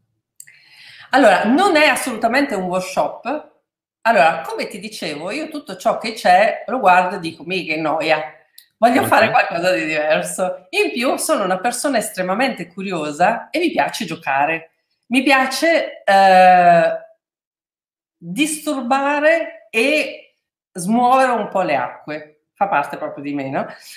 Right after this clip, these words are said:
Speaker 1: Eh, e provocare. Quindi praticamente io cosa ho fatto? Ho pensato, creo un evento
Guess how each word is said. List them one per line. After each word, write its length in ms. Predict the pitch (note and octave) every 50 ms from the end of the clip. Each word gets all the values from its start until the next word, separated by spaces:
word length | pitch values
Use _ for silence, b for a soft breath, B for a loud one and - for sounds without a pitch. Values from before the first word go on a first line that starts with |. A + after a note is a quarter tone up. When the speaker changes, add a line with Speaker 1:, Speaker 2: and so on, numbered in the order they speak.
| B B B _ _
Speaker 1:
Eh, 840 | G#3 G#3 G#3+ G#3+ G#3 G#3 G#3 G3+ G3+ G3+ G3 G3 F#3+ F#3+ - - -
e 100 | - E4
provocare. 800 | - - - - - - - G3 E3 C#3 C#3+ C#3 - - - _ _
Quindi 260 | - G#4 F4+ A3+ -
praticamente 920 | - G3+ G#3 - D#4 F4+ G4+ G4 E4 C#4+ D4+ E4+ E4 E4+ - G#4+ G#4+ - -
io 160 | A3 F#3+ F#3+
cosa 220 | - F3+ E3+ F#3+
ho 40 | G3+ F#3+
fatto? 640 | - D#3+ C3+ - - - - - D#3 D3 - -
Ho 120 | - A#3 A#3
pensato, 880 | D4 C#4+ C4+ B3+ - - F#3 D3+ D3 C#3+ - - D#3 D3+ D#3 D#3 _ _ _ _ _ _ _ _ _ _ _ _ _ _ _ _ _ _ _ _ _ _ _ _ _ _ _ _ _ _ _ _ _ _ _ _ _ _ _ _ _ _ _ _ _ _ _ _ _ _ _ _ _ _ _ _ _
creo 460 | - - D#4+ F#4+ E4 A#3 F3+ E3+ E3+ F3+
un 100 | G3 A3+
evento 760 | C4+ C#4+ C#4+ A#3+ G#3 G3+ G#3 G#3 - - C#4 C#4+ - -